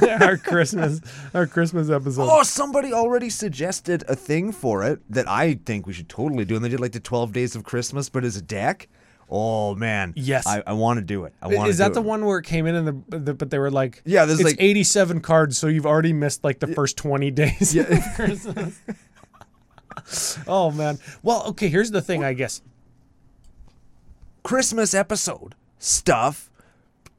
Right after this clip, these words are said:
Speaker 1: Are you teasing? Are you teasing or are you giving out
Speaker 2: No.
Speaker 1: ideas? 'Cause we can't give out ideas
Speaker 2: No.
Speaker 1: and, and ruin the surprise of
Speaker 2: No,
Speaker 1: Christmas.
Speaker 2: no, I'm gonna, I'm gonna t-, I got a super fast story that is about one of our previous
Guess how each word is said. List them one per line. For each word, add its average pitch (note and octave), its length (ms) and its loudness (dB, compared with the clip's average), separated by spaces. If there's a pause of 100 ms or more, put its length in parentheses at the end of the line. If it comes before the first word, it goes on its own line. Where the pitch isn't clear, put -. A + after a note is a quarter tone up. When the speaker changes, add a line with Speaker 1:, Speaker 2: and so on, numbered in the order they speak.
(260)
Speaker 1:
Are E3+ 80 2
you F#3+ 140 2
teasing? A3+ 600 0
Are D#3+ 80 2
you E3 100 4
teasing A#3 600 0
or G#3+ 40 4
are G3+ 40 6
you F#3+ 140 2
giving F#3+ 280 2
out F3+ 100 2
Speaker 2:
No. E3+ 60 4
Speaker 1:
ideas? E3 380 2
'Cause D3+ 100 -6
we D#3+ 60 -2
can't B3 220 -4
give G3+ 160 -2
out F#3 120 0
ideas D3 520 0
Speaker 2:
No. C3 60 -2
Speaker 1:
and, A#2 240 -6
and C#3+ 220 0
ruin F3 280 6
the D3 60 0
surprise E3+ 580 0
of A#2+ 60 -6
Speaker 2:
No, - 40 -16
Speaker 1:
Christmas. C#3 520 -4
Speaker 2:
no, A#3+ 180 4
I'm G3 160 6
gonna, F#3 340 2
I'm D#3+ 80 2
gonna F#3 160 2 (360)
t-, - 120 -6
I D#3 60 2
got D#3+ 200 4
a G#2+ 60 -8
super G3+ 320 2
fast F3 320 0
story E3 400 0
that B2+ 180 -6
is D#3 140 4
about D#3 320 4
one C#3+ 200 2
of C3 80 0
our A#2+ 100 0
previous E3 880 -2